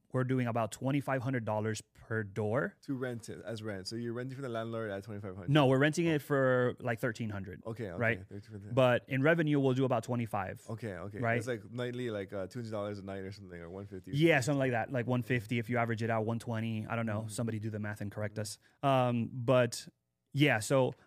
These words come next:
Speaker 1: my, my goal, I don't really necessarily break it down to the night. I know that
Speaker 2: Yeah.
Speaker 1: my cost per night is usually around forty-five dollars.
Speaker 2: Okay,
Speaker 1: Right?
Speaker 2: okay.
Speaker 1: That's including everything, cleaning and all of that, once you average it out. But yeah, we, on the weekends, we could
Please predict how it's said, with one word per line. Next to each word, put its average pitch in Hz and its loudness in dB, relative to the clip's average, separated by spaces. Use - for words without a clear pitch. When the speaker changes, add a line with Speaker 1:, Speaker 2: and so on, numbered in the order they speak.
Speaker 1:
my, 143 6
my 139 4
goal, 147 6
I 143 6
don't 170 4
really 170 4
necessarily 156 2
break 139 2
it 127 -2
down 127 2
to 135 -2
the 117 2
night. 113 2
I 139 4
know 160 6
that 151 4
Speaker 2:
Yeah. - -2
Speaker 1:
my 127 4
cost 135 0
per 135 0
night 127 2
is 117 0
usually 127 0
around 113 0
forty-five 120 -2
dollars. 113 -4
Speaker 2:
Okay, 113 -8
Speaker 1:
Right? 117 2
Speaker 2:
okay. 101 -10
Speaker 1:
That's 120 2
including 120 0
everything, 113 -2
cleaning 110 -4
and 104 -4
all 107 0
of 101 -2
that, 107 0
once 113 -6
you 107 -2
average 107 -2
it 101 -2
out. 110 -2
But 135 6
yeah, 127 6
we, 131 2
on 127 2
the 131 6
weekends, 139 4
we 123 2
could 117 0